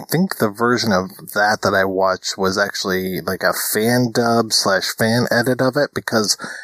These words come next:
every once in a while they would be speaking English, then suddenly they jump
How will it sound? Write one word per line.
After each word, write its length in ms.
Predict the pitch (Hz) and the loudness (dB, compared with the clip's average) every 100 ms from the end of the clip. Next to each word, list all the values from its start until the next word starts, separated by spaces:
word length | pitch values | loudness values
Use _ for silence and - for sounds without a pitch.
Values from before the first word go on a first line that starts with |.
| - - | -10 -4
every 280 | 131 139 131 | 0 2 2
once 300 | 123 113 120 | 2 2 2
in 60 | |
a 60 | 110 | 2
while 300 | 110 107 104 | 2 2 2
they 140 | 107 | 0
would 160 | 101 95 | 0 -2
be 100 | 98 | 0
speaking 460 | - - 113 107 98 | 0 0 -2 -2 0
English, 400 | 113 117 107 - | 0 2 0 0
then 220 | 101 98 | 0 0
suddenly 440 | - - 113 110 107 | 0 0 2 0 0
they 180 | 107 | -2
jump 320 | 104 - 101 | -2 -2 -2